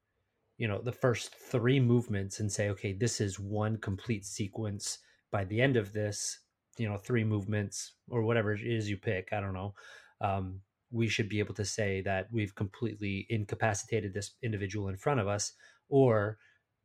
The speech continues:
uh, do you take it movement by movement and say, "Well, this is this, and then this next thing is something else"? Or, "Do you say, you know, these two mirror pieces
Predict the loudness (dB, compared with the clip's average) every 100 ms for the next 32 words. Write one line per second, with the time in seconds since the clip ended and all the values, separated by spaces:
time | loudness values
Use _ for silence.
0 | _ -8 -6 -10 -8 -2 0 2 0 2
1 | 4 4 2 0 2 6 6 6 2 2
2 | 0 2 2 0 0 0 0 -2 2 4
3 | 2 -4 -8 -2 2 2 2 0 -6 -2
4 | -2 2 0 0 -2 0 0 0 -2 -4
5 | -2 -2 -2 2 2 0 -4 -6 0 2
6 | 2 2 -2 -12 _ _ _ -2 -2 0
7 | 2 2 0 -2 -6 _ -20 -12 -6 -4
8 | -2 -2 -2 0 2 4 6 8 6 2
9 | -2 0 -2 -2 -4 -6